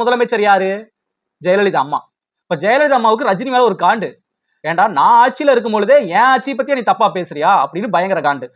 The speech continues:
அந்த படத்தோட டைரக்டர் யாரு? வீரப்பன் தானே, அவரை வர சொல்லு. "ஏன் வீரப்பா, உன் படத்துல இந்த மாதிரி டயலாக்லாம் பேசியிருக்காங்க, இதெல்லாம் நீ கண்டிக்க மாட்டியா?" அப்படின்ட்டு அந்த வீரப்பனை அமைச்சரவை பதவியிலிருந்து ஜெயலலிதா அம்மா தூக்கிட்டாங்க.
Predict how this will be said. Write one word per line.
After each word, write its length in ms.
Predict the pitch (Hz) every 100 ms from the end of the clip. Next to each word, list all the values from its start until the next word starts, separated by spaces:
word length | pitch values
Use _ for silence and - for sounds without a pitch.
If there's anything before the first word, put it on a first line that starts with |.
| _ _ -
அந்த 200 | 226 240
படத்தோட 400 | 254 277 311 233
டைரக்டர் 320 | 247 226 233
யாரு? 200 | 214 196
வீரப்பன் 320 | 220 262 208
தானே, 260 | 180 196 127 -
அவரை 200 | 156 156
வர 120 | 170
சொல்லு. 320 | 190 165 196 _ _ _ _ _ _ _ _ _ _ _
"ஏன் 160 | 220 226
வீரப்பா, 360 | 208 147 110 - _ _ _ _
உன் 140 | 202 208
படத்துல 320 | 226 254 269
இந்த 180 | 233 226
மாதிரி 220 | 247 220
டயலாக்லாம் 440 | 220 220 233 220
பேசியிருக்காங்க, 360 | 208 208 196 202
இதெல்லாம் 200 | 214 208
நீ 60 | 208
கண்டிக்க 420 | 180 196 214 185
மாட்டியா?" 360 | 147 151 170 -
அப்படின்ட்டு 680 | 139 143 139 131 143 196 226 _ -
அந்த 240 | 147 156
வீரப்பனை 840 | 156 240 262 - 139 131 165 208 - _ _ _ -
அமைச்சரவை 580 | 147 226 254 262 226 220
பதவியிலிருந்து 840 | 185 196 190 151 143 131 139 196 196
ஜெயலலிதா 300 | 202 240 202
அம்மா 200 | 151 202
தூக்கிட்டாங்க. 440 | 254 220 165 123